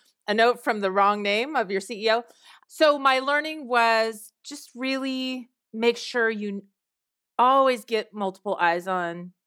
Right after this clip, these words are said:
especially email sends. Like, you can run into trouble when people ask you for things fast and you just have to say, "Okay, we, we gotta slow down. This is important. Let's make sure we do it right." You really do. After the fact, it's too late. <laughs> It's gone.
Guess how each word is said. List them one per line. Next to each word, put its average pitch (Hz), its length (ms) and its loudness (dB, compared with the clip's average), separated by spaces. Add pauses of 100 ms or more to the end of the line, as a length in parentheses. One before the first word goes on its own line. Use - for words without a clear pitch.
(140)
especially 269 340 -4
email 196 220 -2
sends. 160 600 -12 (580)
Like, 202 180 -6 (160)
you 247 160 -4
can 240 400 -6
run 233 260 0
into 339 200 -4
trouble 247 480 0
when 208 180 -2
people 214 480 -8
ask 190 300 0
you 226 80 -12
for 208 120 -12
things 190 300 -10
fast 175 560 -2 (840)
and 202 200 -2
you 196 100 -4
just - 240 -10
have 208 200 0
to 220 80 -16
say, 196 460 -2 (420)
"Okay, 240 300 -2
we, 220 180 -4
we 202 60 -12
gotta 208 180 2
slow 269 220 2
down. 302 260 2
This 180 220 -4
is 190 160 -8
important. 214 840 -6 (300)
Let's 190 180 -12
make 190 180 -6
sure 220 200 -6
we 214 100 -4
do 208 160 -6
it - 100 -8
right." 180 380 0
You 214 140 -12
really 277 260 -2
do. 156 300 -4 (260)
After 247 320 0
the 233 100 -8
fact, 196 640 0
it's - 140 -20
too 208 160 -6
late. 147 320 -6
<laughs> - 40 -10
It's - 180 -6
gone. 196 420 2